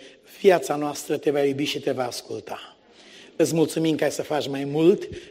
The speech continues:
prin Domnul Iisus Hristos. Amin. Ascultam un, uh,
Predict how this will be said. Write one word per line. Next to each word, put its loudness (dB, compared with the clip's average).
prin 2
Domnul 2
Iisus -6
Hristos. -10
Amin. -6
Ascultam 4
un, 4
uh, 4